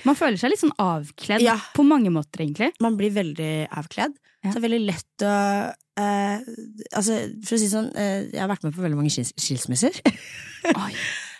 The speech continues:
Speaker 2: Mye barnevern og arveoppgjør. Altså, sånn, folk forteller meg de
Speaker 1: Ja, fordi da sitter de og
Speaker 2: sjukeste
Speaker 1: forteller til deg om
Speaker 2: tingene.
Speaker 1: disse tingene?
Speaker 2: Ja.
Speaker 1: Ja.
Speaker 2: Forteller de
Speaker 1: Så
Speaker 2: sjukeste
Speaker 1: spennende, egentlig, da.
Speaker 2: Dritspennende.
Speaker 1: Så hvis man er men-, liksom menneskeglad, så er jo det egentlig det perfekte,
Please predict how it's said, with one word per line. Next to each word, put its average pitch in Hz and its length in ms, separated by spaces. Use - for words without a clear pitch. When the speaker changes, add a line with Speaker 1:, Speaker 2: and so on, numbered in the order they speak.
Speaker 2:
Mye 196 960
barnevern 156 1300
og 190 380
arveoppgjør. 156 1400
Altså, 214 180
sånn, 220 160
folk 190 200
forteller 160 280
meg 135 140
de 160 80
Speaker 1:
Ja, 202 200
fordi 269 280
da 262 100
sitter 240 260
de 247 60
og 214 60
Speaker 2:
sjukeste 247 80
Speaker 1:
forteller 190 320
til 165 100
deg 170 80
om 175 60
Speaker 2:
tingene. 175 100
Speaker 1:
disse 170 140
tingene? 180 400
Speaker 2:
Ja. 285 60
Speaker 1:
Ja. 208 80
Speaker 2:
Forteller 208 460
de 208 100
Speaker 1:
Så 277 220
Speaker 2:
sjukeste - 480
Speaker 1:
spennende, 190 320
egentlig, 143 140
da. 262 180
Speaker 2:
Dritspennende. - 720
Speaker 1:
Så 269 100
hvis 269 120
man 285 180
er 240 40
men-, 254 160
liksom 226 320
menneskeglad, 175 1040
så - 80
er 285 60
jo 233 80
det 214 80
egentlig 185 180
det 180 100
perfekte, - 720